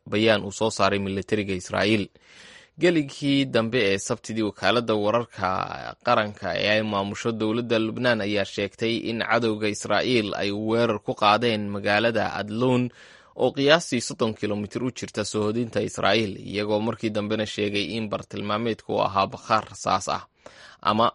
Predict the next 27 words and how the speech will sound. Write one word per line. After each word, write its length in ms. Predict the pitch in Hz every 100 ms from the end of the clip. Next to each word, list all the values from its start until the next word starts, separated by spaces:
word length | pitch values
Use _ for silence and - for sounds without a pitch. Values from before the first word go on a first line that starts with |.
| -
bakhaar 380 | - - 117 98
lagu 200 | 101 113
kaydiyo 360 | - 98 98 98
rasaasta. 520 | 95 - 104 - - - _ - - - - -
Qaraxyo 360 | 127 - 185
kala 220 | - 123
duwan 340 | 113 120 147 160 151 -
ayaa 280 | 107 101
laga 260 | 95 98 123
maqlay 360 | 117 - 107 101
goobta 420 | 104 113 117 113
la 120 | 104
duqeeyey 460 | 104 101 110 110 123
muddo 260 | 113 107
saacado 560 | - - 104 98 98 -
ah, 180 | 73 110 107
taas 320 | - 107 113 - -
oo 180 | 98 104
loo 260 | 107 123
badinayo 520 | 123 120 123 120 113 107
in 80 | 127
ay 160 | 107 107
ahayd 360 | 104 98 107 113
rasaastii 680 | 107 104 113 113 - 107 101 95 - _
halkaas 440 | - 107 - 98 98
ku 100 | -
kaydsanayd 680 | - 98 90 - 98 98 98